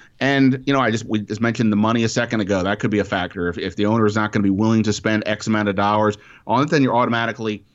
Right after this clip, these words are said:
limiting the, the, the people in this position. There's also a thing we've discussed many times what is the, what is the main goal? The main goal,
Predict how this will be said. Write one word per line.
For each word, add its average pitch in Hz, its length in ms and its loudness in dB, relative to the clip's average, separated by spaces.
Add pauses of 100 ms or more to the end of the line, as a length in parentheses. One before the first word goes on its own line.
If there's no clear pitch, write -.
limiting 107 720 -2
the, 104 140 0
the, 107 260 2
the 107 100 0
people 113 360 2
in 98 80 4
this 95 220 2
position. - 500 -2 (380)
There's 135 180 4
also 226 300 4
a 165 60 2
thing 143 320 2
we've 127 180 4
discussed 123 340 -2
many 147 240 2
times 113 400 0 (360)
what 143 260 0
is 156 240 2
the, 127 300 4
what 135 220 2
is 160 160 2
the 135 80 4
main 123 340 4
goal? 90 340 -6 (480)
The 110 80 -2
main 151 200 4
goal, 135 440 2